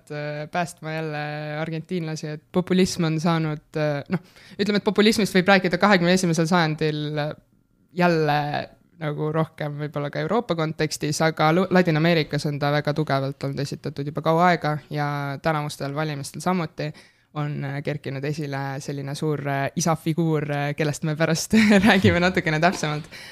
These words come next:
Aga ma arvan, võib-olla ajaloo kohta öelda veel seda,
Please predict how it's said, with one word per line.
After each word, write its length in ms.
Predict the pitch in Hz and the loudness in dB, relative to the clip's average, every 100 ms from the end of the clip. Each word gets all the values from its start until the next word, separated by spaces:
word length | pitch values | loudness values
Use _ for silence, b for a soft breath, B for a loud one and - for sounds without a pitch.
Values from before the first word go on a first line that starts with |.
| B B B | B B B
Aga 520 | - 156 151 - 147 147 143 143 143 147 - - _ | 4 4 2 0 2 2 0 -2 -2 -4 -8 -12 _
ma 140 | 175 | 2
arvan, 220 | 175 175 - - | 2 2 -2 -2
võib-olla 320 | 180 175 170 | 2 6 8
ajaloo 300 | 202 196 156 151 | 8 8 6 4
kohta 380 | 156 - 151 151 | 0 0 2 4
öelda 380 | 160 156 160 151 | 4 2 0 0
veel 160 | 151 | 0
seda, 300 | - 170 151 | 0 2 2